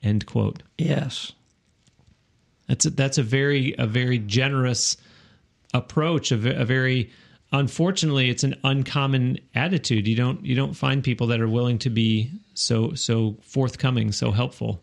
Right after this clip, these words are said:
Speaker 2: Well, I believe you reap what you sow, and if you're sowing goodwill to others and to be helpful,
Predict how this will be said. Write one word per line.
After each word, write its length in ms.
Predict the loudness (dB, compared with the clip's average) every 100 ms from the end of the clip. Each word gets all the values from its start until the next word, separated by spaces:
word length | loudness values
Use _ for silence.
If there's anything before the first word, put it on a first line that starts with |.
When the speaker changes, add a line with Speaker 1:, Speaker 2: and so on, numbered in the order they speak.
| _ -20 -14 0
Speaker 2:
Well, 180 | 2
I 140 | 4 2
believe 480 | 2 2 4 4 2
you 140 | 2
reap 360 | 2 2 2 0
what 220 | -2 0
you 100 | 0
sow, 520 | 0 2 2 2 0
and 160 | 0 0
if 180 | 0
you're 100 | 0
sowing 680 | 0 2 4 4 4 4 2
goodwill 840 | 2 2 2 2 4 2 0 -2 -6 -16 -20 _
to 100 | -2
others 720 | 0 4 4 2 0 -2 -2
and 180 | 0 0
to 100 | 0
be 160 | 0 2
helpful, 760 | 4 4 2 -2 -6 -4 -4